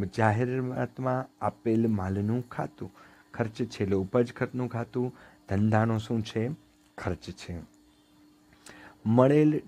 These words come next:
ડિવિડન્ડનું ખાતું. મળેલ, પેલું તો ડિવિડન્ડ શબ્દથી પરિચિત થવું પડશે. હમણાં આપણે ઉપર જોયું હતું શેર અને ડિવેન્ચર, બંને જામીનગીરીઓ છે.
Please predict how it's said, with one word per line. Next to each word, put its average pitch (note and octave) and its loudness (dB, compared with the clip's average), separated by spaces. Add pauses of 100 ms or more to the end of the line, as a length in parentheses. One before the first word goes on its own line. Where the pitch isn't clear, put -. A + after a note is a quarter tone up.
(140)
ડિવિડન્ડનું B2 4
ખાતું. - -10 (720)
મળેલ, A2 4 (540)
પેલું A2+ 0
તો A#2+ 0
ડિવિડન્ડ B2 2
શબ્દથી A#2 -2
પરિચિત A2+ -4 (220)
થવું G#2+ 2
પડશે. A2+ 2 (1080)
હમણાં A2 0
આપણે A#2 -2
ઉપર A#2 0
જોયું A#2+ 0
હતું B2 -2 (140)
શેર A2 4 (760)
અને B2+ 2
ડિવેન્ચર, C3+ 2 (200)
બંને C3 2
જામીનગીરીઓ C#3+ 2
છે. D3 -6